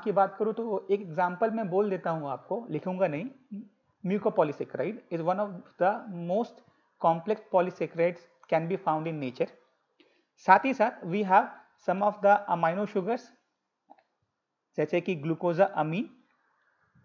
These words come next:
Exoskeleton of arthropods are have example of complex polysaccharides called as chitin। Now chitin अभी फ्रेंड्स हमने देखी यहाँ पे बात की थी chitin की। Chitin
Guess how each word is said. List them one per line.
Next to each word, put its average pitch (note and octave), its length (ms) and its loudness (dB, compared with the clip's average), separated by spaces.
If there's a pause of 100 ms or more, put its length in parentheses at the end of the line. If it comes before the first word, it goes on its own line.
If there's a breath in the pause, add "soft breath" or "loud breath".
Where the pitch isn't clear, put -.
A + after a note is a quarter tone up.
(160)
Exoskeleton B3+ 840 2
of G3+ 160 4 (120)
arthropods F#3 720 0 (1600)
are E3+ 200 6 (360)
have F3+ 240 4 (200)
example F#3 600 2
of F#3 280 2
complex F3 480 -2
polysaccharides F3+ 600 -2
called D3 180 0
as E3+ 120 -4
chitin। C3 340 -2 (220)
Now D#3+ 200 0
chitin F3+ 340 2
अभी F3+ 180 -2
फ्रेंड्स F3 340 -6
हमने E3 220 -4
देखी D3+ 240 -4
यहाँ D3+ 180 -2
पे D#3 120 0
बात C#3 300 4
की C#3 100 -6
थी D3+ 260 -8
chitin C3+ 300 -2
की। F3 240 -6 (500 loud breath)
Chitin G3+ 360 2